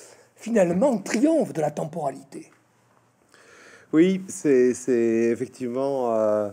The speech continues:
Speaker 2: quand Spinoza écrit, euh, sur, euh, sur l'éternité, hein, la, la citation que tu, tu citais, euh, « Sentimus experimurque nos aeternos esse »,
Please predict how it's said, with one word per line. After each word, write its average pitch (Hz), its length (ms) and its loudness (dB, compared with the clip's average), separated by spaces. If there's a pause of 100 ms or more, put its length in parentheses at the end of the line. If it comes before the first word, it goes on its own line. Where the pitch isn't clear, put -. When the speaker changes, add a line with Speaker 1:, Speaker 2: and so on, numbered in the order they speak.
(340)
Speaker 2:
quand 131 160 0
Spinoza 123 800 0
écrit, 135 460 -4
euh, 101 560 0 (1120)
sur, - 360 -6
euh, 107 120 2
sur 123 220 -4
l'éternité, 131 720 2
hein, 113 300 -4 (180)
la, 98 160 -2
la 98 260 0
citation 113 400 -2
que 110 120 -10
tu, 110 380 -4
tu 107 120 -20
citais, 117 420 0
euh, « 117 180 -2
Sentimus 127 600 0 (140)
experimurque 113 640 -4
nos 113 240 4 (120)
aeternos 104 540 0
esse », 117 400 -2